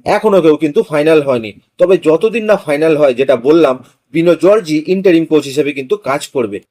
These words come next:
এবং ক্লাব তাদের সমস্ত ডিসিশন প্লেয়ারদের এবং বিনো জর্জকে জানিয়ে দিয়েছে। কার্লেসকে স্যাক করা নিয়ে আপনাদের কি মতামত, আপনারা কিন্তু কমেন্টে জানান। এরপর যদি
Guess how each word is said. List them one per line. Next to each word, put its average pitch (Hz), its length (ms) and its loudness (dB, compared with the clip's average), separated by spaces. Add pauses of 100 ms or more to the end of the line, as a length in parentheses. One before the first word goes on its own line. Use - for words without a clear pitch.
(160)
এবং 143 320 -2
ক্লাব 196 260 2 (240)
তাদের 143 220 0
সমস্ত 240 640 -2
ডিসিশন 165 460 -2
প্লেয়ারদের 170 480 0
এবং 143 320 -2
বিনো 160 200 0
জর্জকে 135 400 0 (300)
জানিয়ে 139 280 -2
দিয়েছে। 120 400 -2 (240)
কার্লেসকে 202 440 0
স্যাক 160 280 -2
করা 170 180 2
নিয়ে 160 220 -2
আপনাদের 156 460 -2
কি 233 160 -6
মতামত, 165 380 -2 (220)
আপনারা 151 360 0
কিন্তু 139 260 -6
কমেন্টে 131 400 -4
জানান। 107 340 -6 (400)
এরপর 202 300 2
যদি 170 200 0